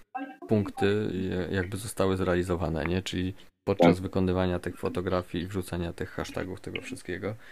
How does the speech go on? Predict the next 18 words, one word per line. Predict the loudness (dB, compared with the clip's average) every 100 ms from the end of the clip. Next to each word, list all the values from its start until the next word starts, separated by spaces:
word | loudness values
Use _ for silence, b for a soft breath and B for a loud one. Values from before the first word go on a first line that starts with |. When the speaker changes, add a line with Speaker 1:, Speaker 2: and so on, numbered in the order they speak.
| b -2
Speaker 1:
zebrali | 2 2 2 0
te | -4
pieniądze | -4 -4 -4 -6
w | -6
dwadzieścia | -6 -6 -10
cztery | -10 -8
godziny, | -8 -6 -6 -6
także | -6 -8 -8
no | -8 0
to | 6
Speaker 2:
Mhm. | 8 8
Speaker 1:
też | 6
robi | 0 -10
jakąś, | -10 -10 -12 -14 -18 b b b b b b
jakąś | -4 -2 -4
skalę | -4 -2 0 2 0
i, | -2 -4 -4 -8 -18 b b b b b b _ _ _ -16 -10
em, | -6 -6 -8 -10 -10 -10 -10 -10 -10 -10 -10 -12